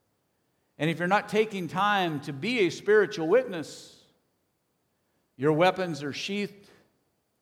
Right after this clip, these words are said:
unloaded, and put away. And that can't be the testimony of the church today,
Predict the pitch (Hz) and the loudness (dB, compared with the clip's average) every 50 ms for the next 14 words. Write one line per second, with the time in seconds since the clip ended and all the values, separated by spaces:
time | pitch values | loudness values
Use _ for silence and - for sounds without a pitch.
0 | _ _ 160 175 202 196 190 190 185 185 180 180 180 160 147 131 - - - _ | _ _ 0 0 2 4 4 4 4 4 4 4 2 2 -2 -10 -14 -20 -20 _
1 | _ _ _ _ _ _ _ _ _ _ _ _ _ _ _ _ _ _ _ _ | _ _ _ _ _ _ _ _ _ _ _ _ _ _ _ _ _ _ _ _
2 | _ _ _ _ 120 110 101 - 127 127 117 110 101 98 98 95 - - _ _ | _ _ _ _ -14 -12 -8 -4 -2 -2 0 -2 -2 -4 -8 -12 -18 -20 _ _
3 | _ _ _ _ _ _ _ _ _ _ _ _ _ _ _ _ _ _ _ 120 | _ _ _ _ _ _ _ _ _ _ _ _ _ _ _ _ _ _ _ -6
4 | 131 160 175 170 170 - 185 180 160 - 151 143 135 113 113 - - 127 110 - | -2 -2 -2 -2 -4 -6 -6 -6 -6 -6 -6 -6 -6 -6 -8 -10 -10 -10 -10 -12
5 | - 110 110 110 104 104 104 101 95 98 - - 180 208 - - - - - _ | -12 -12 -10 -10 -10 -10 -12 -14 -16 -18 -16 -14 -14 -14 -14 -16 -20 -20 -20 _
6 | - - - - | -20 -20 -20 -20